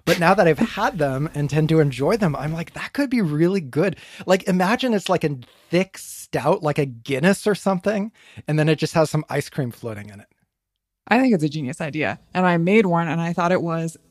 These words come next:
Speaker 2: everything that I imagined and more, but not everybody agreed with me that it was delicious.
Speaker 1: Wait, you
Speaker 2: But I
Speaker 1: actually
Speaker 2: still think it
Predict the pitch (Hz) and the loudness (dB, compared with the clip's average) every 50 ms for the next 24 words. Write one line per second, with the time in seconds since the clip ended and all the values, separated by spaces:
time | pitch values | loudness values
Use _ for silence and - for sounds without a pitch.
0 | _ _ - 180 175 190 185 170 175 170 165 165 165 165 160 165 170 170 170 156 | _ _ 0 0 2 4 4 4 4 2 2 2 2 2 0 0 2 2 0 0
1 | 165 160 156 160 160 - 170 170 170 175 170 170 156 151 151 - - 180 175 165 | 0 -2 -4 -4 -4 -2 -2 0 0 0 0 0 -2 -2 -4 -2 -2 -2 0 2
2 | 180 202 220 233 240 247 254 226 220 202 190 175 175 160 - 147 147 151 151 - | 2 2 4 4 2 2 2 0 0 2 2 2 0 0 -2 -2 -2 -2 -4 -4
3 | 156 160 160 170 160 156 156 151 156 143 - - 151 147 151 147 151 - - - | -6 -6 -4 -4 -4 -4 -4 -6 -8 -8 -8 -8 -6 -6 -6 -6 -8 -10 -12 -12
4 | _ 170 147 - 160 - - 139 151 - 156 - - 135 156 170 - 226 220 190 | _ -14 -12 -12 -14 -14 -14 -12 -12 -12 -12 -12 -14 -14 -12 -8 -8 -6 -6 -4
5 | - - 175 180 190 214 214 196 196 175 175 | -2 0 2 4 6 6 6 6 4 4 2